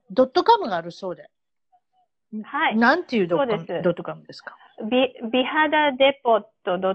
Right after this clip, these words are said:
Speaker 2: トコムっていうのがあるんですね。
Speaker 1: 美肌ハイフンで、
Speaker 2: 美肌。
Speaker 1: ディポ、
Speaker 2: はい。
Speaker 1: ディーポですね。
Speaker 2: はい。
Speaker 1: ディーイーピーオーティー
Speaker 2: はい、ディーポ。
Speaker 1: ドットコム。
Speaker 2: はい。
Speaker 1: こちらの方のリンクの方も、
Speaker 2: はい。ドットコム。
Speaker 1: えーっと、つけさせていただいて。ということで。
Speaker 2: はい。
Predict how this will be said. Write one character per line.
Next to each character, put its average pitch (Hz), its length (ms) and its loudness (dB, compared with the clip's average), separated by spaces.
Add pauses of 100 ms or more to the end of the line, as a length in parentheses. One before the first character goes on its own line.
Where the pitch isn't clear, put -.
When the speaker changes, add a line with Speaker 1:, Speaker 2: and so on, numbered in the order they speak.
Speaker 2:
ト 196 120 -4
コ 196 160 -2
ム 180 100 -4
っ - 20 -8
て 180 120 -10
い 165 40 -6
う - 20 -8
の 160 100 -10
が 156 100 -10
あ - 40 -10
る 180 120 -14
ん - 40 -16
で 190 200 -18
す 226 60 -8
ね。 254 160 0
Speaker 1:
美 262 180 8
肌 277 540 4 (180)
ハ - 300 -4
イ 381 100 -6
フ 240 200 -14
ン 208 120 -14
で、 269 180 -6
Speaker 2:
美 240 120 2
肌。 214 500 2
Speaker 1:
デ 240 80 -6
ィ 247 100 -12
ポ、 247 220 4
Speaker 2:
は 262 180 6
い。 - 180 0
Speaker 1:
デ 202 160 -2
ィ 339 100 2
ー - 80 -6
ポ 190 120 -4
で 151 120 -12
す - 120 -18
ね。 302 140 -6
Speaker 2:
は 262 160 4
い。 285 140 -2
Speaker 1:
デ - 60 -14
ィ 269 40 -6
ー - 40 -4
イ 247 40 -6
ー - 100 -4
ピ 269 140 0
ー 254 100 6
オ 247 60 2
ー 233 40 -8
テ - 40 -8
ィ - 40 4
ー - 20 8
Speaker 2:
は 254 60 10
い、 233 60 4
デ 240 60 4
ィ 254 100 4
ー 247 40 2
ポ。 208 380 4
Speaker 1:
ド 214 100 4
ッ - 20 2
ト 233 60 -2
コ 247 80 6
ム。 240 60 6
Speaker 2:
は 208 100 0
い。 180 60 -14
Speaker 1:
こ 311 140 2
ち - 120 -4
ら 359 100 6
の 392 200 4
方 381 60 -2
の 349 100 -2
リ 349 160 -6
ン 339 80 -16
ク 359 80 -6
の 311 120 0
方 320 40 -8
も、 330 120 2
Speaker 2:
は 302 80 2
い。 - 20 0
ド - 0 -
ッ - 0 -
ト 320 100 2
コ 330 180 2
ム。 - 40 -20 (320)
Speaker 1:
え 247 200 -2
ー 226 60 -8
っ - 120 -20
と、 214 220 -2
つ 202 100 -16
け 240 140 0
さ 226 180 -12
せ - 80 -20
て 220 80 -8
い 214 80 -8
た 214 140 -2
だ 208 140 -4
い 185 100 -10
て。 156 240 -14 (1000)
と 226 80 -2
い 226 200 2
う - 20 2
こ 196 80 -4
と 185 120 -6
で。 160 80 -16
Speaker 2:
は 151 60 -14
い。 - 60 -20